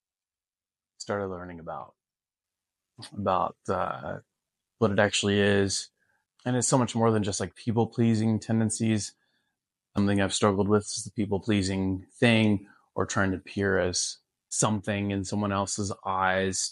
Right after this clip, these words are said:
to be part of the tribe or to be accepted, all of this. But it's like, it's such a, uh, devaluation of the self and not authentic.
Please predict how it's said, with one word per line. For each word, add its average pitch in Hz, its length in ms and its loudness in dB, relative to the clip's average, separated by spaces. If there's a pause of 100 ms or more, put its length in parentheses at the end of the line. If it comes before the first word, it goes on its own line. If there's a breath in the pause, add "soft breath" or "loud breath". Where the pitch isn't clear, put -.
(140)
to 92 360 -2
be 92 380 -4
part 92 240 -2
of 87 120 -8
the 95 80 -10
tribe 117 580 4
or 101 60 0
to 95 60 -6
be 92 180 -4
accepted, 117 840 2 (460 soft breath)
all 143 220 8
of 104 80 2
this. - 440 -4
But 131 160 8
it's 113 120 2
like, 117 300 2 (100)
it's - 180 -4
such - 280 0
a, 101 280 4
uh, 98 280 0
devaluation 101 840 0
of 95 80 -4
the 95 80 -8
self 156 460 2
and 95 240 -2 (680)
not 110 340 2
authentic. - 680 -6